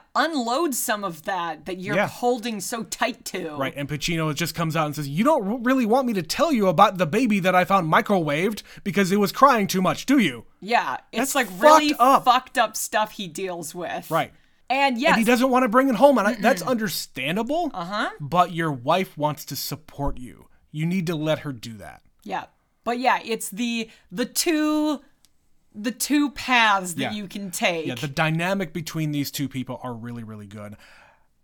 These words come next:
Speaker 2: Now
Speaker 1: This is why I really wanna watch this again, just to
Speaker 2: Yeah.
Speaker 1: see, because there's clearly gonna be a lot of parallels
Speaker 2: Yeah.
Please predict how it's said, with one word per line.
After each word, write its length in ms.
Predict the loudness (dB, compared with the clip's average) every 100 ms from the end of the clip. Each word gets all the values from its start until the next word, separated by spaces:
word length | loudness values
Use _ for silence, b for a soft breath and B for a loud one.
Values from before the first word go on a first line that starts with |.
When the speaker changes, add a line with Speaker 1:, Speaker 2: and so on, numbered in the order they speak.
| _
Speaker 2:
Now 220 | 2 4 4
Speaker 1:
This 120 | 2
is 60 |
why 140 | 0 4
I 100 | 4
really 320 | 4 0 0
wanna 200 | 0 -2
watch 360 | -2 0 -2 -4
this 200 | -6 -6
again, 360 | -6 -6 -6 -6
just 260 | -8 -8
to 60 | -8
Speaker 2:
Yeah. 60 | -8
Speaker 1:
see, 400 | -8 -8 -8 -10
because 500 | -12 -4 -4 -4 -8 B B -4
there's 280 | -2 -2
clearly 520 | -6 -6 -2 0 0 -2
gonna 200 | -2 -4
be 120 | -4
a 80 | -2
lot 160 | 0
of 140 | -2 -6
parallels 880 | -4 -2 -2 0 0 0 -2 -6 -10
Speaker 2:
Yeah. 140 | -12